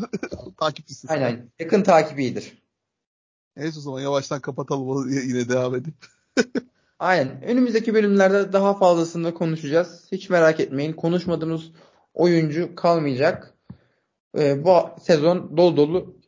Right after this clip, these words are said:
Speaker 2: N F L sezonu hazırlayacağız ve sezon içerisinde çok keyifli,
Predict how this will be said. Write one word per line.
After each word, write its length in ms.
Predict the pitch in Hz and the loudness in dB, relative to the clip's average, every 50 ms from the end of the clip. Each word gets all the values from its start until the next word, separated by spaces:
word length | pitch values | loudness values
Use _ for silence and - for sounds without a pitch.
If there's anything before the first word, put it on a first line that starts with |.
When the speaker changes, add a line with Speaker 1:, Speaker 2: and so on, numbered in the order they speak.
| _ _ _ _ _ _ - | _ _ _ _ _ _ -2
Speaker 2:
N 180 | 156 170 180 175 | 0 2 2 4
F 120 | 175 190 | 4 2
L 60 | 175 | 2
sezonu 400 | 175 175 156 147 151 147 143 147 | 2 2 0 0 0 0 -2 -4
hazırlayacağız 680 | 165 165 165 160 175 170 170 170 170 175 175 165 156 151 | -6 -8 -4 -2 -2 0 0 0 4 4 4 4 4 0
ve 120 | 165 160 | -2 -2
sezon 240 | 160 - 147 170 170 | -2 -2 -2 0 0
içerisinde 640 | 165 165 175 160 151 - - 147 156 156 156 - - _ | 0 0 0 -2 -2 -2 0 0 0 0 -2 -6 -16 _
çok 300 | - - 180 165 170 - | 0 2 2 2 2 0
keyifli, 680 | - 151 131 127 120 123 127 131 131 139 147 - - | 2 4 6 6 6 4 2 2 2 2 2 0 -8